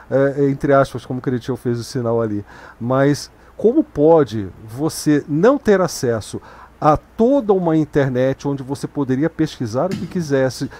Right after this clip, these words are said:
consultar, checar os dados que você recebe do, do grupo da família do WhatsApp, se você só tem o, o acesso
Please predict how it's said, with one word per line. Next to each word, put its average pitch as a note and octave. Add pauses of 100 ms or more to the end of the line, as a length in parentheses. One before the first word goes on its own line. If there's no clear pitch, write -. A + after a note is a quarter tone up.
(140)
consultar, D#3 (120)
checar G3+
os D3+
dados E3
que C#3
você C#3+
recebe C3+
do, B2
do A#2+
grupo C#3+
da C#3
família A#2
do C3
WhatsApp, D3+
se -
você A3
só -
tem C4
o, D#3+
o D#3
acesso C#3+